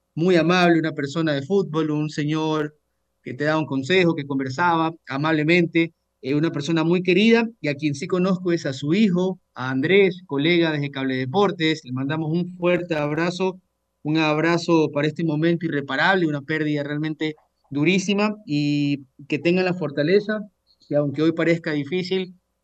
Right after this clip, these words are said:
va a llegar y la necesitan. Así que un abrazo, muchachos, algo breve tal vez que mencionar por,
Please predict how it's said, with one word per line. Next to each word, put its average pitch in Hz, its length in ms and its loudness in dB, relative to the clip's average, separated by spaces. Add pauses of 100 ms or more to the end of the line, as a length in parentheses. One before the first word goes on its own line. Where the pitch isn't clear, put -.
(120)
va 151 80 0
a 165 40 4
llegar 165 340 2
y 165 40 4
la 160 100 2
necesitan. 127 580 -6
Así 120 180 -8
que 151 260 -2 (220)
un 156 140 0
abrazo, 180 400 4
muchachos, 180 640 -2 (260)
algo 165 280 6
breve 170 260 6
tal 165 160 -2
vez 170 260 2
que 151 80 -10
mencionar 147 540 -2
por, 135 340 -2